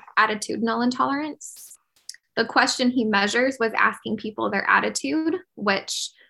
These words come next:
strongly oppose is an attitude, acting on something that you strongly oppose would be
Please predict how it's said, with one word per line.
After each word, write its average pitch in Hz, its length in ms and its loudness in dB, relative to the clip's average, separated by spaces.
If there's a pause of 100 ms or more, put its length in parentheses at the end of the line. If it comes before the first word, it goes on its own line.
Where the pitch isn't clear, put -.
(140)
strongly 240 560 4
oppose 240 440 0
is 214 140 -6
an 202 80 -2
attitude, 208 680 -2 (600)
acting 220 500 0
on 208 240 0
something 208 420 -2
that - 160 -2
you 220 100 -4
strongly 202 460 0
oppose 208 440 -6
would 202 160 -4
be 220 380 -6